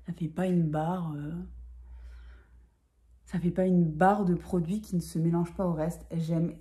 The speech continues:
énormément ce produit. C'est une jolie découverte. Un tout petit peu sur le nez.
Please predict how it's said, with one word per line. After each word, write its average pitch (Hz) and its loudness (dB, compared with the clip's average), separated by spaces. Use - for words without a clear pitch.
énormément 185 2
ce 175 -10
produit. 156 -8
C'est - -10
une 151 -4
jolie 233 0
découverte. 202 -6
Un 196 -8
tout - -8
petit - -18
peu 240 -6
sur 226 -2
le 202 0
nez. 185 -2